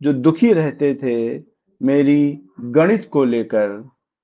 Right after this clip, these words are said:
मेरे लिए गणित का अच्छा अध्यापक ढूंढते थे, अब वही पिता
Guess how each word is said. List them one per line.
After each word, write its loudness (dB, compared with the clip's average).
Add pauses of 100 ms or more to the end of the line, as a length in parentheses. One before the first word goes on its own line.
(260)
मेरे 2
लिए 0
गणित 0
का 2
अच्छा -6
अध्यापक -4
ढूंढते -6
थे, -8 (420)
अब 0
वही -2
पिता -2